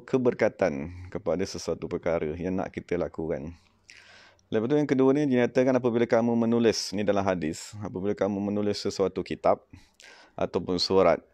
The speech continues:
ataupun apa saja, so, uh, penulisan seumpamanya, maka hendaklah kamu menulis ni, di awalnya Bismillahirrahmanirrahim.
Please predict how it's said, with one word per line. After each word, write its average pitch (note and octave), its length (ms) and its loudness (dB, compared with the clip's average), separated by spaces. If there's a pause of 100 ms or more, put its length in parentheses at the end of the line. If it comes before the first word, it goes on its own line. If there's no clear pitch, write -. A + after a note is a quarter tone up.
(320)
ataupun F2 400 -4
apa - 240 -4
saja, G#2 400 -2 (420)
so, - 240 -6
uh, E2 480 -4 (160)
penulisan F2+ 600 0
seumpamanya, F#2 720 -2 (400)
maka G2+ 240 -4 (160)
hendaklah B2+ 400 2
kamu A2+ 320 -2
menulis A2+ 480 -2
ni, - 160 -6
di G2 240 -4
awalnya A2+ 480 2
Bismillahirrahmanirrahim. G2 1700 -2